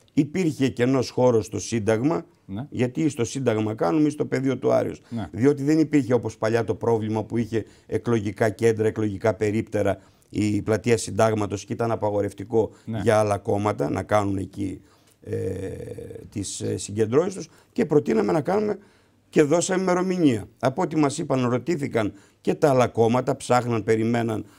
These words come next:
Speaker 1: άλλος έλεγε αλλού, δεν, δεν είχε δώσει ημερομηνία και μας δόθηκε η άδεια για να βγάλουμε τις ανακοινώσεις μας, τις αφίζες μας,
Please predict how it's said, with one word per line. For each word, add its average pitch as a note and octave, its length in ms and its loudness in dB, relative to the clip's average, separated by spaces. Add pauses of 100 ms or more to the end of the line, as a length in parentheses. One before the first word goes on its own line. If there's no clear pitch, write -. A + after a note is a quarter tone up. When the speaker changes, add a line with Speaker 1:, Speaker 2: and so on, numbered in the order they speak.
Speaker 1:
άλλος C3+ 420 2
έλεγε B2 360 2
αλλού, A#2+ 240 0
δεν, B2 340 2 (200)
δεν C3 220 2
είχε B2 180 2
δώσει A#2 260 0
ημερομηνία A#2+ 500 2 (320)
και - 140 4
μας D#3+ 220 2
δόθηκε C#3 540 2
η G#2+ 100 6
άδεια B2+ 500 2 (560)
για F#3+ 160 2
να D3 140 6
βγάλουμε B2+ 460 2
τις - 160 -6
ανακοινώσεις G#2+ 640 0
μας, D#3+ 220 -2
τις - 140 -18
αφίζες C#3 480 -2
μας, C#3 300 -6